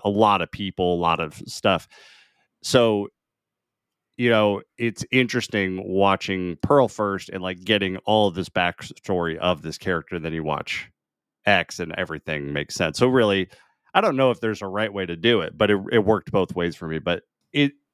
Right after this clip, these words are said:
watching 'em, the, the thing that just stands out the most is how good, like, if there's somebody who has a superpower, it's Ty West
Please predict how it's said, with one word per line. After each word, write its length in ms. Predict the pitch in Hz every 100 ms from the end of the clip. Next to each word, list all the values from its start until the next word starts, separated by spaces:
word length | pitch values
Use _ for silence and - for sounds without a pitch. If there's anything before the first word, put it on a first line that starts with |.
| _ _ _
watching 540 | 156 120 131 139 135 117
'em, 240 | 98 95 _ 104
the, 600 | 98 113 107 98 95 -
the 160 | 107 113
thing 240 | 180 208
that 140 | 113
just 160 | 92 -
stands 260 | 104 101 92
out 140 | 90
the 80 | 90
most 260 | 90 87
is 80 | 87
how 460 | 95 113 104 107 98 -
good, 460 | 90 87 87 87 _ _ _ _ _ -
like, 180 | 107
if 180 | 107 -
there's 320 | 117 143 165
somebody 540 | - 127 120 123 120 107
who 240 | 107 101
has 200 | 92 92
a 40 | 85
superpower, 960 | - - 101 101 - 98 98 98 98 -
it's 220 | 95 -
Ty 380 | - - 117 123
West 540 | 87 87 82 - -